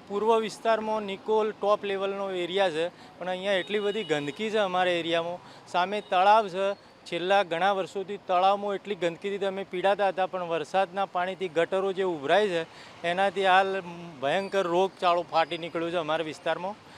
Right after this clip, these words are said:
પેલો નવો રોગચાળો વાયરસ આવ્યો છે ચાંદીપુરા, એનાથી અહીંના વાલીઓ અને બાળકો બહુ ગભરાયેલા છે. બાજુમાં સ્કૂલ છે, એટલે બહુ પ્રોબ્લેમ છે. કાઉન્સિલો, મ્યુનિસિપાલિટીના અધિકારીઓને અમે નમ્ર અરજ કરીએ છીએ કે સાહેબ,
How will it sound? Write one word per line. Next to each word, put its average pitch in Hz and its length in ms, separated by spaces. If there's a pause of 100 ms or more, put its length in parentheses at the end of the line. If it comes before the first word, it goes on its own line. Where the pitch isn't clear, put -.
(460)
પેલો 185 240
નવો 180 340
રોગચાળો 185 560
વાયરસ 175 380
આવ્યો 208 320
છે - 0
ચાંદીપુરા, 180 540
એનાથી 185 340
અહીંના 180 280
વાલીઓ 165 380
અને 185 140
બાળકો 175 360
બહુ 180 180
ગભરાયેલા 170 540
છે. 196 160 (380)
બાજુમાં 175 380
સ્કૂલ 185 360
છે, 202 200 (460)
એટલે 175 200
બહુ 185 280
પ્રોબ્લેમ 196 540
છે. 208 520 (340)
કાઉન્સિલો, 202 760
મ્યુનિસિપાલિટીના 190 840
અધિકારીઓને 196 720 (200)
અમે 185 180
નમ્ર 185 300
અરજ 185 500
કરીએ 180 260
છીએ 175 120
કે 156 60
સાહેબ, 180 220